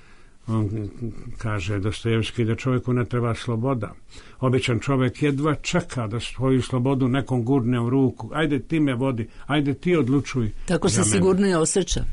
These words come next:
Speaker 1: Je, sigurnije i inferiornije. Tako da to nije nametanje, ali ova knjiga da afirmiše taj drugčiji svet i drugčiji pristup.
Speaker 2: I dru-, drugčiji pogled,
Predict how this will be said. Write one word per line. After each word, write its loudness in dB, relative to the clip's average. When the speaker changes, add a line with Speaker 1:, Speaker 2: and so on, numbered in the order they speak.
Speaker 1:
Je, 2
sigurnije 0
i 4
inferiornije. 2
Tako 0
da 0
to 2
nije 4
nametanje, 2
ali 2
ova 2
knjiga 2
da -4
afirmiše 0
taj -6
drugčiji -4
svet -2
i -2
drugčiji -2
pristup. -2
Speaker 2:
I 2
dru-, 2
drugčiji 0
pogled, 2